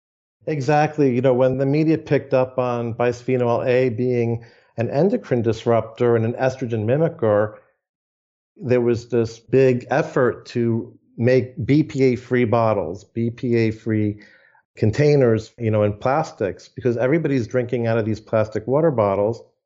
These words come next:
and the B P A was leaching into the water. And so, you know, we've got these epidemics. Breast cancer's increasing, and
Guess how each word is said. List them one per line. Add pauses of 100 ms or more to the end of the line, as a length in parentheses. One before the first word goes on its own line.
(320)
and
the
B
P
A
was
leaching
into
the
water.
And
so,
you
know,
we've
got
these
epidemics.
Breast
cancer's
increasing,
and